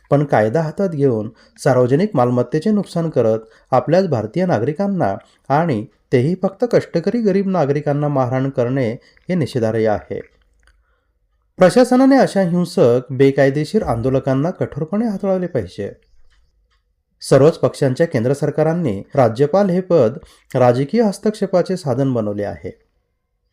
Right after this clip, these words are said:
अनेक राज्यपालांनी पदाच्या घटनात्मक मर्यादा ओलांडून संविधानातील तीनशे छप्पन्नाव्या कलमाचा दुरुपयोग करताना नको ते उपद्व्याप करत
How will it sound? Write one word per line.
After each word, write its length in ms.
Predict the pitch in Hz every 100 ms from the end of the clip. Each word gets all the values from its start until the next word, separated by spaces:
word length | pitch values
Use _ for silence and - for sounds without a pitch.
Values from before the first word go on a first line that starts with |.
| _ _ _ _ _ _ _ _ -
अनेक 260 | 135 156 165
राज्यपालांनी 680 | 110 101 139 147 151 156
पदाच्या 480 | 175 127 120 123 165
घटनात्मक 600 | 127 107 143 147 190 202
मर्यादा 320 | 135 127 131
ओलांडून 480 | 127 120 117 120 190
संविधानातील 720 | 196 110 127 127 139 139 185 185
तीनशे 260 | 123 113 139
छप्पन्नाव्या 600 | - - - 170 202 247
कलमाचा 480 | 175 156 143 156 135
दुरुपयोग 460 | 131 131 127 131 - _
करताना 540 | - 107 165 190 135 98 - _
नको 260 | 123 120 156
ते 120 | 180
उपद्व्याप 440 | 123 117 120 135 - -
करत 220 | 170